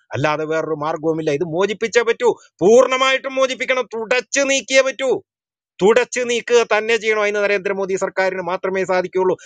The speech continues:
അതിനാണ് ഈ നാനൂറ് സീറ്റ് അദ്ദേഹത്തിന് കൊടുത്തിരിക്കുന്നത്. ഇപ്പൊ ഞാൻ നാനൂറ് എന്ന് പറയുമ്പം നിങ്ങൾ ഓർക്കും എക്സിറ്റ് പോൾ ഒക്കെ മുന്നൂറ്റി എഴുപത്. അല്ല,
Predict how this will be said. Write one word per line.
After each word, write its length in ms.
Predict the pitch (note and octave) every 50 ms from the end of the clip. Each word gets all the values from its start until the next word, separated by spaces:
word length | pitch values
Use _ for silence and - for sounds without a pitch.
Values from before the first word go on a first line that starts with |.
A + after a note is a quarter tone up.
| - -
അതിനാണ് 380 | D#3+ G3 A#3 A#3+ A#3 A3 A3 G#3+
ഈ 40 | G#3+
നാനൂറ് 500 | G3 F#3 G3 G#3 G3+ G#3 G3+ G3 G3 F#3
സീറ്റ് 260 | - G3 F#3+ - F#3+
അദ്ദേഹത്തിന് 400 | F#3 F3+ F3+ F3+ F3+ - F#3+ F#3
കൊടുത്തിരിക്കുന്നത്. 560 | F3 F3 E3 D3 F3 D#3+ D3+ D#3+ E3 D#3+ D#3
ഇപ്പൊ 100 | D3+ F3+
ഞാൻ 200 | E3+ E3 E3+ F#3
നാനൂറ് 360 | F3+ E3+ E3+ F3 F#3+ G3 G3
എന്ന് 120 | G3 G3 F#3+
പറയുമ്പം 320 | F#3+ G3 F#3+ F#3+ F#3+ F#3 _ _ _ _ _ -
നിങ്ങൾ 240 | D3+ F3 F#3 G3 F#3+
ഓർക്കും 220 | F#3+ F#3 - F#3+
എക്സിറ്റ് 260 | E3+ D#3+ - G3 F3 -
പോൾ 160 | F#3+ F#3+ F#3+
ഒക്കെ 100 | F3+ F#3+
മുന്നൂറ്റി 340 | F#3 F#3 F#3 F#3+ F3+ E3+ F#3+
എഴുപത്. 140 | F#3+ F#3
അല്ല, 380 | G3 G#3 G#3 A3 G#3+ G3 D3+